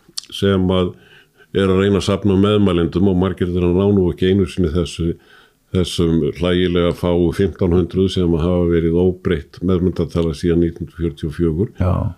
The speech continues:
Speaker 1: að þeir séu kannski fyrst og fremst að hugsa um þetta hlutverk,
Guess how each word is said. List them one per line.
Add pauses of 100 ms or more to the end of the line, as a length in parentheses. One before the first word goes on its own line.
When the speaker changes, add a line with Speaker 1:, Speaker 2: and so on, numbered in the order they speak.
(100)
Speaker 1:
að
þeir
séu
kannski
fyrst
og
fremst
að
hugsa
um
þetta
hlutverk,